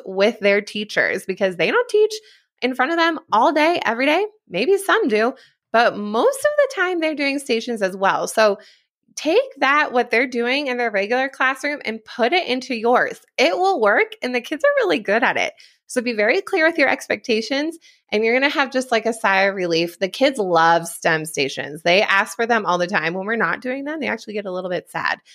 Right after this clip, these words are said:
So again, take some careful planning, but it is a lifesaver.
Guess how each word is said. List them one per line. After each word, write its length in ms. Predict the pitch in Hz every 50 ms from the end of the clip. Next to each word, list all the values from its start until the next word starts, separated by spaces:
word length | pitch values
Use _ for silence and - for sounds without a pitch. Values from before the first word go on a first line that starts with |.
| _ _ _ _ _
So 480 | - - - 214 202 196 190 180 175 175 - - -
again, 420 | 196 190 190 196 208 233 269 339 415 -
take 240 | - - 214 214 214
some 260 | - - 214 202 190
careful 340 | 185 - 185 175 180 190 185
planning, 400 | - - 320 403 466 494 523 539 539 - _ _ _ _ _ _ _ _ -
but 260 | 185 180 165 151 - -
it 180 | 175 180 185
is 160 | 202 202 196 214
a 40 |
lifesaver. 800 | 208 180 165 135 131 127 - - - 92 - - 90 90 160